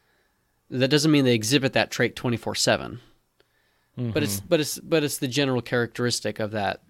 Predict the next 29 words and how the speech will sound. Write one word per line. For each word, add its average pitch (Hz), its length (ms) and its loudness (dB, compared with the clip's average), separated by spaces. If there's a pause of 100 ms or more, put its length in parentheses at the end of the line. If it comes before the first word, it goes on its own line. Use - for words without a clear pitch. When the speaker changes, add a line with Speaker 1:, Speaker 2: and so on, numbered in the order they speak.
Speaker 1:
trait. - 360 -8 (260)
Speaker 2:
Mm-hmm. 104 380 -4
Speaker 1:
Uh, 104 220 -4
and 120 100 0
I 120 40 0
think 214 260 2
that's 151 480 4
really 120 400 2
what 110 240 -2
we're, 107 320 -8 (180)
what 113 180 -6
we're 110 60 -10
seeking 104 560 -10
to 113 80 -12
get 90 320 -8
at. - 460 -10 (180)
Um, 95 460 -10 (560)
not, 143 320 2
not 147 240 0
dismissing, 143 580 0
not 127 160 0
di-, 113 160 -4
diminishing, 131 800 -2
not 120 320 -2 (460)
forsaking 131 800 0
the 117 160 -2
qualifications 117 760 -2
themselves, 113 680 -2
but 113 300 0